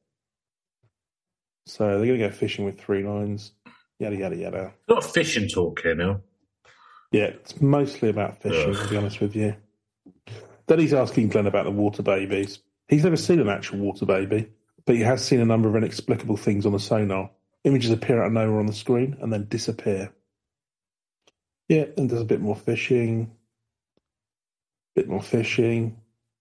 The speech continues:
Speaker 1: Dan's pulling on his rod. And they, there's a, let's have a look. Oh, I think he's got, they seem to have some cl-,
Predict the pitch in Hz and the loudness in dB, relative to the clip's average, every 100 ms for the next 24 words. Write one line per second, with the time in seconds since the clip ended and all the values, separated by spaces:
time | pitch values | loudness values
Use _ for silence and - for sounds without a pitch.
0 | _ _ - 104 101 - 120 110 104 101 | _ _ -2 0 -2 -2 0 2 2 0
1 | 98 113 113 113 - _ _ _ _ _ | 0 0 0 -2 -12 _ _ _ _ _
2 | _ _ - _ _ _ _ _ _ - | _ _ -20 _ _ _ _ _ _ -20
3 | _ - 127 127 131 127 127 123 127 123 | _ -2 0 0 0 0 0 0 0 -2
4 | - _ _ _ _ _ _ _ _ _ | -8 _ _ _ _ _ _ _ _ _
5 | 120 117 113 110 101 _ _ _ _ _ | 0 2 2 0 -4 _ _ _ _ _
6 | _ _ _ _ _ - - 98 107 - | _ _ _ _ _ -20 -16 -12 -12 -14
7 | _ _ _ _ _ _ _ _ _ _ | _ _ _ _ _ _ _ _ _ _
8 | _ _ _ _ 143 170 165 - 247 113 | _ _ _ _ 2 2 -2 -12 -4 0
9 | - 117 110 120 - - _ _ _ _ | 2 0 2 2 0 -6 _ _ _ _
10 | _ _ _ _ _ _ _ _ _ _ | _ _ _ _ _ _ _ _ _ _
11 | _ _ _ 151 120 107 156 143 135 113 | _ _ _ -2 0 2 2 4 2 0
12 | - 117 113 - 156 | 2 0 0 -8 -10